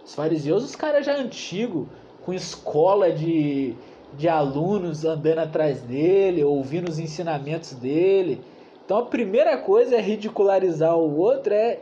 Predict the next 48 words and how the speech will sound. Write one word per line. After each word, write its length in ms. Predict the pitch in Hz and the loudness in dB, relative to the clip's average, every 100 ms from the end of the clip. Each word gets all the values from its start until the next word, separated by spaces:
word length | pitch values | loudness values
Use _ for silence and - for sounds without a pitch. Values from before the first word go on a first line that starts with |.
| - | -10
não 280 | 175 208 311 | -4 0 2
levar 420 | 302 254 180 214 | 4 2 4 0
em 40 | 247 | 0
consideração 640 | 233 233 233 226 220 220 | -4 -2 0 0 0 -2
o 20 | |
que 80 | 214 | -4
ele 80 | 226 | -2
tá 120 | 240 | 0
falando. 380 | 277 277 226 220 | 0 -2 -2 -2
Ah, 120 | 190 | -2
ele 100 | 151 | -2
não 80 | - | -6
sabe 200 | - 302 | -4 -4
o 40 | |
que 40 | - | -2
tá 120 | 214 | -4
falando. 460 | - 131 143 175 156 | -4 -8 -8 -8 -10
Não 420 | - - - - | -18 -20 -20 -4
tem 140 | 226 | -2
nem 180 | 240 262 | -2 -4
idade 400 | 180 202 240 202 | -2 0 0 -2
pra 180 | 214 220 | 0 2
isso, 300 | 330 339 - | 2 -4 -8
pô. 80 | - - - - - - | -16 -16 -20 -20 -20 -14
Quando 100 | 208 | -10
ele 80 | 247 | -6
chegar 300 | 269 247 262 | 0 0 0
na 100 | 254 | -4
minha 120 | 254 | -2
idade, 240 | 208 240 | 0 0
ele 80 | 311 | 2
vai 220 | 339 381 | 2 2
ver 380 | 330 240 214 - - 175 | 4 2 2 -6 -12 -6
como 140 | 190 | -2
é 60 | 202 | -2
que 220 | - 180 | 0 2
é 120 | 190 | 2
a 40 | |
vida 340 | 151 151 175 165 | 0 -2 -2 0
de 100 | 165 | 0
verdade. 720 | 160 123 123 151 180 156 - - - - - - | 0 -2 -4 -6 -4 -4 -8 -18 -20 -20 -20 -14
Isso 220 | 190 196 226 | -12 -2 0
é 120 | 240 | 2
ridicularizar 840 | 208 240 240 254 262 254 254 247 247 | 0 -2 -4 -6 -2 0 0 0 0
o 80 | |
cara, 360 | 240 262 233 175 | -2 -4 -4 -4
ridicularizando 920 | 151 156 170 208 220 220 220 185 208 | -4 -6 -6 -2 0 0 -2 -2 -2
Jesus. 560 | 196 262 254 233 170 | -2 -4 -4 -6 -8